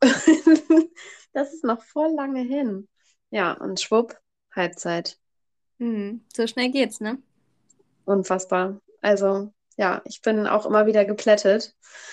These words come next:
Speaker 1: Und, äh, manchmal denke ich dann so, okay, die vierzig ist ja die reguläre Schwangerschaftszeit, also vierzig Wochen. Ähm, aber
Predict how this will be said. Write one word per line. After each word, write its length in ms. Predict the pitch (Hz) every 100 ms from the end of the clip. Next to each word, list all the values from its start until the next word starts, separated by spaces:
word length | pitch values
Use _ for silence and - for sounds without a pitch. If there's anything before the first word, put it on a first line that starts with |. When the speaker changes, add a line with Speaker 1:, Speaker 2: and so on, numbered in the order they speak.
| - - - -
Speaker 1:
Und, 360 | 208 208 202 202
äh, 160 | 190
manchmal 300 | 202 220 226
denke 160 | 220 220
ich 80 | 214
dann 160 | 214
so, 60 | 208
okay, 180 | 202 247
die 100 | 208
vierzig 480 | - 254 262 233 233
ist 140 | 220
ja 80 | 208
die 120 | 202
reguläre 520 | 214 269 214 180 180
Schwangerschaftszeit, 1120 | 180 180 175 190 175 175 - - 170 220 262 _ _ _
also 220 | - 165
vierzig 460 | 170 190 185 180 -
Wochen. 380 | 180 180 214 285 320 _ - - - _ _ _ _ -
Ähm, 640 | 202 190 190 190 190 196 - _ _ _ _ _ _ -
aber 500 | 190 190 180 185